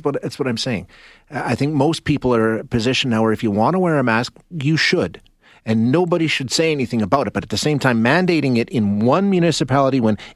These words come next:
every other municipality in the province has a different rule just doesn't make sense. And then I go back to the whole thing about, we were all about trust the experts,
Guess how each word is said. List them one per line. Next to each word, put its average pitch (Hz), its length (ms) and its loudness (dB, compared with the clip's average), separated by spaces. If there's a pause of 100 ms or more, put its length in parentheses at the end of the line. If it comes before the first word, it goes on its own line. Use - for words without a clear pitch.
(120)
every 254 380 2
other 226 220 0
municipality 170 760 2
in 143 80 0
the 135 60 0
province 139 380 0
has 123 180 2
a 127 60 0
different 127 520 -2
rule 120 320 0 (320)
just 151 320 -2
doesn't 143 320 0
make 117 180 0
sense. 101 300 -4
And 143 80 0
then 165 80 2
I 190 80 0
go 185 120 -2
back 170 200 0
to 165 80 -4
the 139 80 -4
whole 143 160 2
thing 147 160 -2
about, 120 240 -2 (240)
we 185 80 2
were 233 120 4
all 285 120 2
about 294 220 2
trust 208 260 0
the 147 100 2
experts, - 520 -6